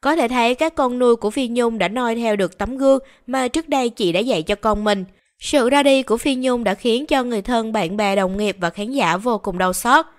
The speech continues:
Cho đến tận ngày hôm nay, tấm gương về lòng tốt và sự bao dung nhân hậu của chị vẫn còn mãi trong lòng mọi người.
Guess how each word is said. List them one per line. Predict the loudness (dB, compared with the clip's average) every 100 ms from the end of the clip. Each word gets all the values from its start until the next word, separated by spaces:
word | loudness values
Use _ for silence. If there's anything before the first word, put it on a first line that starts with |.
| _ _
Cho | 4 6
đến | 4
tận | 2 0 0
ngày | -2
hôm | -2 -2
nay, | 0 -2
tấm | 0 -2 4
gương | 4 4
về | 2
lòng | 2 0
tốt | 2 2 4
và | 2
sự | 0 0 2
bao | 2
dung | 2 0 0
nhân | -2 -2
hậu | 0 0
của | 0 -2
chị | 2 2 4
vẫn | 0 0
còn | 0 2
mãi | 0 -2
trong | 0 0
lòng | 0 -2
mọi | -2
người. | -2 0 0